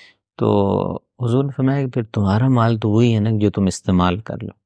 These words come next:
ठीक है, सदका कर लो या खा पी लो, इस, पहन लो, पहन के बोसीदा कर लो, खा के ख़त्म कर दो या सदका करके अपने लिए बचा लो,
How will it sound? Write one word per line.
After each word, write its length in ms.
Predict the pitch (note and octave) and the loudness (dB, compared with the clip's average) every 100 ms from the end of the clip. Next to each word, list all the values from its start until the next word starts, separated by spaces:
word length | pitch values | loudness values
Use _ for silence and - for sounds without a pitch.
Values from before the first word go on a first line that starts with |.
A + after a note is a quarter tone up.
| _ _ _ _ _ | _ _ _ _ _
ठीक 240 | - G2 - | -8 -6 -4
है, 60 | |
सदका 440 | G2+ - A2 A#2 A2+ | -2 -2 0 -2 0
कर 220 | A2+ A2 | 0 2
लो 320 | G#2+ G#2 G#2 | 4 4 4
या 280 | G2 G2+ G#2+ | 4 2 0
खा 320 | - - A2 | -2 0 0
पी 240 | A2+ G#2+ | 0 0
लो, 220 | G2 G2+ G2 | 2 0 -2
इस, 200 | - _ | -6 _
पहन 280 | - G#2+ A2 | -2 2 2
लो, 360 | F#2+ G2 G2 - - | 0 0 -2 -4 0
पहन 260 | G2+ G2+ | 2 2
के 120 | G2 | 2
बोसीदा 480 | G2+ G2 - G#2 G#2+ | 0 0 0 2 0
कर 220 | G2+ G2+ | 0 0
लो, 200 | F#2+ G2 | 2 0
खा 260 | F#2 - G2 | 0 -2 -4
के 180 | - A2+ | -4 -8
ख़त्म 460 | - - G#2+ A#2 | -6 -6 -2 -2
कर 220 | A2 G2+ G2 | -2 -4 -2
दो 260 | G#2 G2 | -2 0
या 200 | G2 G#2 | 2 2
सदका 440 | G#2+ - B2 - G#2 | 2 -2 -2 0 0
करके 380 | - G#2 - | -2 -6 -8
अपने 280 | G#2 F#2+ G2 | -8 -6 -4
लिए 220 | F#2+ G#2 | -2 0
बचा 380 | G#2 F2 - E2+ | -2 -2 -2 -2
लो, 140 | G#2 | -4